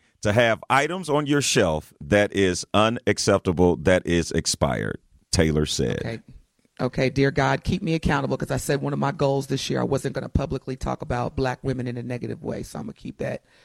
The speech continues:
Speaker 2: Okay, let me say it differently.
Speaker 1: You just gotta call out the truth. Say your truth then. It ain't calling somebody
Speaker 2: <laughs>
Speaker 1: out. <laughs>
Speaker 2: Yeah, I just don't like, it's just something in me, but here, here's the reason why there's so many racial disparities in this country, including life expectancy, because that's pretty much what's gonna happen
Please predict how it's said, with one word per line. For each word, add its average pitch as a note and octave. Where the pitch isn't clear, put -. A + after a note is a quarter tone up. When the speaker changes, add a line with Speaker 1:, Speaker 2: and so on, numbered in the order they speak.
Speaker 2:
Okay, D#3+
let G3
me B3+
say F3
it D3
differently. B2
Speaker 1:
You G#2
just G#2+
gotta B2+
call D#3
out D#3
the D3+
truth. F#3
Say D3+
your F#3
truth A#3+
then. A2+
It A#2+
ain't E3+
calling D#3
somebody C#3+
Speaker 2:
<laughs> -
Speaker 1:
out. F#3+
<laughs> -
Speaker 2:
Yeah, E3
I F#3+
just F#3
don't F3
like, E3
it's F3+
just F#3+
something D#3+
in D3+
me, D3
but C#3+
here, D#4+
here's F#4+
the D4
reason A3+
why F3
there's F3+
so G#3+
many G3
racial E3+
disparities C#3+
in C#3
this C3
country, C3+
including F3
life C#3+
expectancy, C#3+
because C#3+
that's E3+
pretty F3
much C#3+
what's D3+
gonna C3+
happen C3+